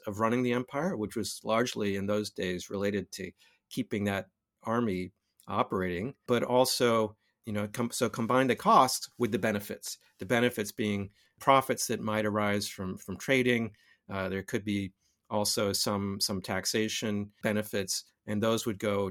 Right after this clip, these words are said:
to the people who were, who were leading the armies. And one thing that was said about Julius Caesar was that he,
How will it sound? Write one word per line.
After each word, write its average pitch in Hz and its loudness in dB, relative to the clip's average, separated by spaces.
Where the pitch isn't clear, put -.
to 113 -4
the 104 0
people 104 -4
who 104 -6
were, 98 -4
who 104 -6
were 101 -2
leading 98 -4
the 101 -4
armies. 143 0
And 110 -2
one 120 0
thing 110 0
that 104 0
was 101 -4
said 110 2
about 101 0
Julius 104 -2
Caesar 117 -2
was 107 -2
that 107 0
he, 120 0